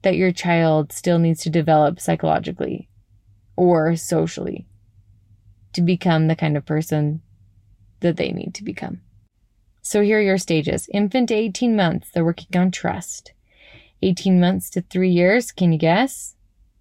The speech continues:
Autonomy. And if they don't learn autonomy, they get stuck in shame and doubt. Three to five years,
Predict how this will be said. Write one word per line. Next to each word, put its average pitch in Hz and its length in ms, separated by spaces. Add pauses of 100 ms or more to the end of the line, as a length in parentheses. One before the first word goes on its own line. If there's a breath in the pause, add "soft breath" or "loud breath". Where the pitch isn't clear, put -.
(180)
Autonomy. 180 840 (480)
And 175 120
if 165 80
they 175 100
don't 175 220
learn 185 160
autonomy, 175 920
they 175 100
get 175 200
stuck 170 280
in 165 140
shame - 300
and 175 100
doubt. - 380 (1200 soft breath)
Three 214 160
to 208 120
five 185 380
years, 180 520